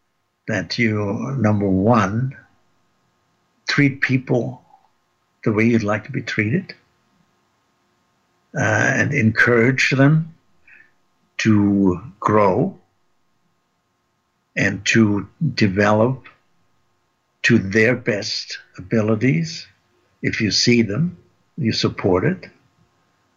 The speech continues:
And, uh, uh, sometimes they don't see it. And, uh, couple it with education. And keep in mind that when you are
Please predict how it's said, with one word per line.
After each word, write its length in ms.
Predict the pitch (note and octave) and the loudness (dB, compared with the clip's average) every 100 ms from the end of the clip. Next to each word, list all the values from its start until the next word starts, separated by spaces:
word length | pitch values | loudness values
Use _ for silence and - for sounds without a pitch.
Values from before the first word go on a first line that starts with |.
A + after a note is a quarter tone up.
| _ - | _ -2
And, 360 | G#2 G#2 G2 | 0 0 0
uh, 540 | G#2 G2+ F#2+ F#2 F2+ G2 - _ _ _ _ _ _ _ _ _ G#3 | 2 2 2 0 -2 -8 -16 _ _ _ _ _ _ _ _ _ -8
uh, 600 | - F#2+ F#2 - - G#2 | -4 -2 -2 -2 -4 -4
sometimes 540 | F#2 A2+ G#2 A2+ G2+ F#2 | -2 0 2 2 0 0
they 180 | G2 | 0
don't 240 | F#2 G2 F#2 | 2 0 0
see 280 | - G2 F#2+ | 0 0 0
it. 120 | F3 - - _ _ _ _ _ _ _ _ _ _ _ _ | -2 -4 -20 _ _ _ _ _ _ _ _ _ _ _ _
And, 440 | - F#2+ F2+ F#2 E2+ - | -2 0 0 -2 -2 -4
uh, 640 | C#3+ A2 F#2+ F2+ F2+ F#2 - C#3 - E3 G3 F#3+ F3+ - | 0 2 4 2 2 0 -4 -8 -12 -12 -10 -14 -14 -8
couple 340 | - G#2+ A2 G#2+ | -2 0 4 2
it 100 | G2+ | 4
with 200 | G#2 A2 | 0 0
education. 760 | B2 A2 C#3 D3 D#3+ D#3 A#2 G#2+ | 0 0 -2 0 0 -2 -6 -6
And 180 | G#2 | -8
keep 260 | - A#2+ A#2 | -2 -2 2
in 140 | C3 | 4
mind 460 | C#3 D3+ F3 D3 A2+ | 6 6 6 4 2
that 280 | A2 E2 - _ - - - - _ | 0 -2 -8 _ -20 -20 -20 -20 _
when 200 | G2 G2 | -2 2
you 300 | G#2+ C3 C#3+ | 4 6 6
are 720 | C#3 G#2+ G2 G2 G#2+ G#2+ - | 4 2 2 2 2 -2 -10